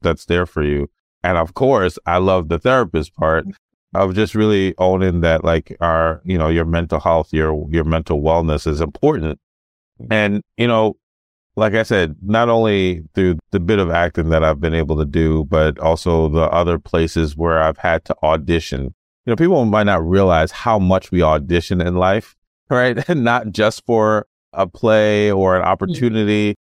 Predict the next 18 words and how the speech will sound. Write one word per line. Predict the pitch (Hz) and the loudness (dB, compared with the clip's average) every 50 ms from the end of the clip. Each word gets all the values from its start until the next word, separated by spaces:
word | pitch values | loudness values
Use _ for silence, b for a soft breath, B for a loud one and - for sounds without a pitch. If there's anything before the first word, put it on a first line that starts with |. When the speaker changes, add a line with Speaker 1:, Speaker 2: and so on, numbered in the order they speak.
| _ - | _ -2
Speaker 1:
right? | 101 101 101 | 0 2 2
We | 104 120 123 | 4 4 4
audition | 110 104 98 85 78 104 98 - 107 107 - | 4 2 0 0 -2 -2 -2 -2 -4 -8 -4
for | - 101 95 | 0 0 0
a | 95 90 | 0 0
job, | 85 92 92 87 85 85 85 85 85 85 78 | 0 2 2 2 4 2 2 2 2 0 0
we | 98 110 | 0 0
audition | 107 101 95 85 76 95 95 - - 95 92 | 2 2 0 0 -2 -4 -4 -2 -2 -6 -4
for | - - 95 95 95 92 | -2 0 0 2 2 2
an | 92 90 | 2 0
experience. | 87 - - - - 95 92 90 90 87 87 82 78 - | -2 -6 -8 -4 -2 0 0 0 0 0 -2 -2 -2 -2
Like, | 95 95 85 90 87 _ _ _ _ _ - | -2 -2 -2 -4 -10 _ _ _ _ _ -4
it's | 110 113 - | -4 -4 -6
constant. | - - - - 143 143 143 139 - - 90 80 73 - _ _ _ _ _ _ _ _ _ - | -6 -12 -6 -2 -2 0 0 -2 -2 -4 -4 -4 -4 -6 _ _ _ _ _ _ _ _ _ -4
And, | 101 104 107 104 104 101 98 98 95 _ _ _ | -2 0 0 0 0 0 -2 -4 -6 _ _ _
you | - 110 | -2 0
know, | 110 107 107 | 2 2 2
it | 110 107 | 2 0